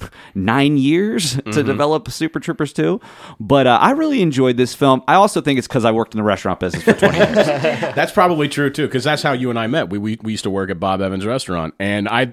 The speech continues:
Speaker 2: I felt like a lot of the things, like, you know, when they would bring back something that was sent back,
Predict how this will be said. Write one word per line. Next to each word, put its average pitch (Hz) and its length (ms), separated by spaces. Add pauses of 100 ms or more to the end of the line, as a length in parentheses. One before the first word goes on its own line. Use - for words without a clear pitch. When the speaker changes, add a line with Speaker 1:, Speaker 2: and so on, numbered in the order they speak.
Speaker 2:
I 123 140
felt 139 460
like 117 140
a 113 40
lot 113 260
of 101 60
the 101 80
things, 107 340
like, 98 180 (220)
you 131 80
know, 131 60
when 127 100
they 127 80
would 113 160
bring 120 180
back 110 180
something 104 280
that 104 120
was 98 120
sent 95 240
back, 101 320